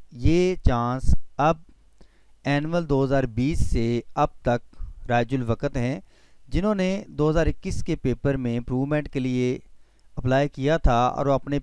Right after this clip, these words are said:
marks से मुतमिन नहीं हैं, यानी उनके marks बड़े नहीं हैं, कम आए हैं, वो दोबारा दे सकते हैं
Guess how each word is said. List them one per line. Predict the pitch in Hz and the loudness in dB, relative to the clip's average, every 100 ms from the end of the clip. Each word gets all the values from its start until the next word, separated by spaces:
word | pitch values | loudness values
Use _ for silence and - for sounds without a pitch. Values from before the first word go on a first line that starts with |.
| - _ - | -6 _ -6
marks | 113 127 156 - | 0 2 2 0
से | - 123 | 0 0
मुतमिन | 123 123 135 143 | -2 -4 -4 -4
नहीं | 127 127 156 | -2 -4 -2
हैं, | 135 127 156 117 | -2 -4 -6 -8
यानी | 123 147 175 | -4 -2 -4
उनके | 175 170 | -4 -2
marks | 143 151 - 120 | 0 0 -2 -4
बड़े | 110 113 180 | -2 0 0
नहीं | 170 156 127 | -2 -2 -2
हैं, | 117 - - _ - - - | -4 -8 -16 _ -20 -12 0
कम | 175 185 | 0 2
आए | 131 117 | 0 0
हैं, | 117 123 147 - - - | 0 -2 -6 -12 -20 -10
वो | 127 | -4
दोबारा | 131 120 120 127 156 160 - - - - | 0 2 4 4 4 2 -4 -20 -20 -8
दे | 117 117 | 0 2
सकते | - 113 - | 2 0 -2
हैं | 90 87 | -6 -6